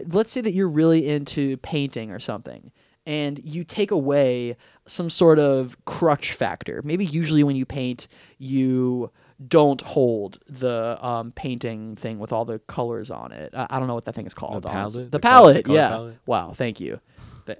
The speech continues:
Speaker 1: thank you. You, m-, maybe you are, maybe you have, like, a, a little holder for that palette. Well, maybe you can hold that and you can suffer a little bit, and you can, it, it takes more effort to paint when you do that, but then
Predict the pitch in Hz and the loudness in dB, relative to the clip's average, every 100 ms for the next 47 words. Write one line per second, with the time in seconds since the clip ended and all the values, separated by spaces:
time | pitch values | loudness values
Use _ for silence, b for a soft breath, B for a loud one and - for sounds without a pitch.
0 | - 110 - - - _ - 139 175 185 | -10 -10 -10 -20 -20 _ -6 -2 -2 0
1 | 185 226 214 202 185 160 151 151 185 214 | -2 -2 -2 -2 -2 -2 -2 -2 -4 -4
2 | 190 170 165 165 151 139 - 143 135 123 | -8 -8 -4 0 0 0 -4 -2 -2 -8
3 | 117 - 127 120 120 131 127 123 120 - | -8 -12 -8 -6 -4 -4 -4 -6 -8 -12
4 | _ - - 156 131 117 - 120 - 123 | _ -4 4 6 4 -2 -4 -6 -6 -8
5 | 107 87 - _ - 190 302 359 277 - | -6 -8 -16 _ -6 -4 -4 -4 -6 -4
6 | 220 170 208 254 143 120 131 151 139 135 | -4 0 0 0 -2 -4 -6 -10 -10 -12
7 | 151 156 165 151 127 _ _ _ _ _ | -14 -14 -10 -10 -12 _ _ _ _ _
8 | - - 226 - 151 120 120 117 78 - | -10 -2 0 0 -2 -2 -4 -6 -10 -14
9 | 139 160 190 156 _ _ _ _ - 175 | -14 -10 -10 -10 _ _ _ _ -8 -8
10 | 170 165 277 - 170 185 - 202 - 151 | -8 -6 -8 -4 0 0 2 -2 0 -4
11 | - 160 - 214 143 143 143 135 208 113 | -4 -12 -6 -6 -4 -6 -6 -4 -4 -4
12 | 117 - _ _ - 170 208 202 | -6 -10 _ _ -10 -4 -2 -4